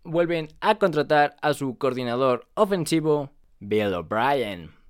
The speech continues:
No estoy tan de acuerdo con esta contratación por parte de los Patriots, ya que parece que el señor Bill Belichick no sabe trabajar con, pues, alguien más, porque siempre se trae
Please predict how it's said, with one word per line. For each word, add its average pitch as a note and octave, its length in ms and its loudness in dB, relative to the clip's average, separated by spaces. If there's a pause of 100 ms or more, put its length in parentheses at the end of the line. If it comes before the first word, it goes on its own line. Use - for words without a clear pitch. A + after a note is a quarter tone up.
(340)
No E3+ 160 0
estoy G3 300 2
tan E3+ 460 -2
de C#3 80 2
acuerdo C#3 480 0
con G#2 760 -4
esta B2 260 -4
contratación G#2 640 -8
por G2 160 -10
parte G#2 320 -8
de A#2 220 -2
los D3+ 140 -4
Patriots, B2+ 520 -8 (260)
ya A#2 200 -2
que A2+ 260 -2
parece G#2+ 460 -4
que A2 80 -8
el G2+ 80 -6
señor G#2+ 380 -8
Bill A2+ 280 0
Belichick A#2 560 -6 (140)
no A#2 180 -6
sabe A2 300 -4
trabajar A2 560 -4
con, G2+ 680 -8 (120)
pues, - 360 -18 (100)
alguien A2 300 -4
más, E3 240 -4
porque A2+ 320 -8
siempre C3+ 300 -8
se B2+ 140 -6
trae B2 500 -2